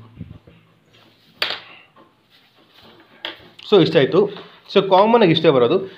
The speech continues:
ಇನ್ನೇನ್ ಬರುತ್ತೆ ಅಂದ್ರೆ common ಆಗಿ ಇನ್ನ, so, carriage inward ಬರ್ಬೋದು. So, carriage inward, so, amount ತಗೊಳ್ಳಿ.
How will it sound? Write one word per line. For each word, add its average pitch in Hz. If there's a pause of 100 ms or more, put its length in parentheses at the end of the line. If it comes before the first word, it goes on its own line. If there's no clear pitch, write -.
(120)
ಇನ್ನೇನ್ 226
ಬರುತ್ತೆ 170
ಅಂದ್ರೆ 143
common 147
ಆಗಿ 123
ಇನ್ನ, 117 (560)
so, 170
carriage 165
inward 143
ಬರ್ಬೋದು. 110 (1800)
So, 135
carriage 135 (100)
inward, 127 (500)
so, 139
amount 131
ತಗೊಳ್ಳಿ. 110